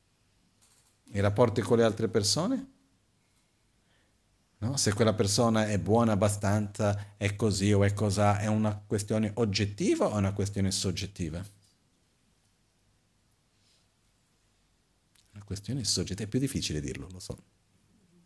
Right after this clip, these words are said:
Però è anche lì soggettivo. Quindi è importante per noi capire che ovviamente se c'è un'interazione che noi non riusciamo a viverla bene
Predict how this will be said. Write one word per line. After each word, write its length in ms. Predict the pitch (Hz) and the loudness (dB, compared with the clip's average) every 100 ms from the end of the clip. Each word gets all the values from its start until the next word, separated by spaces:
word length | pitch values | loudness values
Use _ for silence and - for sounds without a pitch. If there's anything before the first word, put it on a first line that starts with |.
| _ _ _ _ _ _ _ _ _ - - - _ _ | _ _ _ _ _ _ _ _ _ -20 -20 -20 _ _
Però 280 | - 110 104 | -6 -6 -2
è 120 | 90 | 0
anche 340 | 95 117 98 | 0 -2 -2
lì 280 | 82 147 - _ _ _ _ _ _ _ _ _ _ | -2 -2 -6 _ _ _ _ _ _ _ _ _ _
soggettivo. 920 | - - - 90 - 107 92 101 - _ _ _ _ _ _ _ _ _ _ _ _ _ - | -14 -12 -12 -16 -6 -4 -4 -10 -20 _ _ _ _ _ _ _ _ _ _ _ _ _ 2
Quindi 540 | 147 120 104 - - | 4 4 2 -2 -10
è 80 | - | 2
importante 680 | 123 120 123 - 185 170 120 | 2 4 2 2 0 2 0
per 180 | 113 110 | 0 -2
noi 260 | 117 123 | 0 0
capire 520 | 113 104 104 87 82 - | 0 -4 -2 -4 -4 -6
che 120 | 98 | -4
ovviamente 1000 | 110 117 104 104 135 135 98 95 - - | 2 2 4 4 6 6 6 0 -6 -10
se 340 | - - 98 101 | -6 -4 -4 -2
c'è 240 | - 135 | 2 4
un'interazione 1080 | 156 135 120 113 110 104 101 113 98 87 90 | 4 4 2 0 0 0 0 0 0 -2 -6
che 120 | - | -6
noi 180 | 135 170 | -4 -2
non 180 | 226 247 | -2 0
riusciamo 420 | 170 147 139 113 | 0 0 0 0
a 40 | |
viverla 380 | 110 117 110 87 | 2 4 2 2
bene 380 | 85 135 92 | 2 2 2